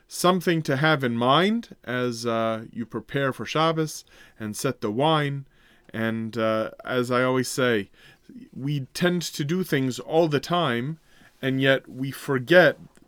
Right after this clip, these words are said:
the significance, not just the halachic significance, but the deeper meaning behind so many of the things that we do.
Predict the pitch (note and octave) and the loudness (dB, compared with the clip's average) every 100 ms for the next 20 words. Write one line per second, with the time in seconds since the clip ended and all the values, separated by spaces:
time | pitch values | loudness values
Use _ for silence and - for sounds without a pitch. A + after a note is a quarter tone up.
0 | _ B2 C3 - - C3+ D#3 G#3 - B2 | _ -6 -4 -2 -2 0 2 2 2 -2
1 | A2 G#2+ D#3 D#3+ C#3+ B2 A#2 A#2+ C#3+ D#3+ | -6 -4 -4 -2 -4 -8 -2 2 2 2
2 | B2+ - G#2 F#2+ F#2 F#2 F2+ - G#2 G#2 | -6 -8 -12 -12 -12 -12 -14 -12 -10 -10
3 | G#2 D3+ D#3 B2 B2 A#2 F#2+ F2 - - | -8 -8 -6 -6 -4 -4 -6 -10 -16 -20
4 | - - B2+ C3 B2 B2 E2 - D#3 D#3+ | -18 -4 -2 0 0 -4 -8 -4 -2 0
5 | D3 C3 A#2 A#2+ B2+ A#2 A2 G#2+ G#2+ G#2+ | 0 -2 -4 -4 -4 -2 -2 -2 -4 -6
6 | G2 G2 | -4 -6